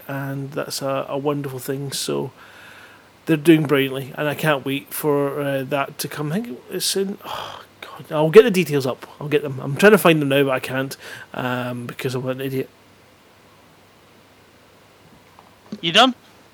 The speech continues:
Speaker 1: Yeah, done.
Speaker 2: Right. Okay, in that case then, Kurgle, do you wanna go off and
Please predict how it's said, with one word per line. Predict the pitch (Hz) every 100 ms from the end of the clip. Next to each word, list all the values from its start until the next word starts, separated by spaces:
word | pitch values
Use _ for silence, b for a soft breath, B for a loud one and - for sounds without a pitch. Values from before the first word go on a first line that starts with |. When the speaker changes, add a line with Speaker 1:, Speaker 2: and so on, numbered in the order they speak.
| -
Speaker 1:
Yeah, | 285 349
done. | 165 220 220 - - - - - - - - -
Speaker 2:
Right. | 220 226 220 - B -
Okay, | 262 233 190
in | 202
that | 220
case | 254 214
then, | 190
Kurgle, | 180 233 190 170
do |
you | 185
wanna | 180
go | 180
off | - -
and | 175 165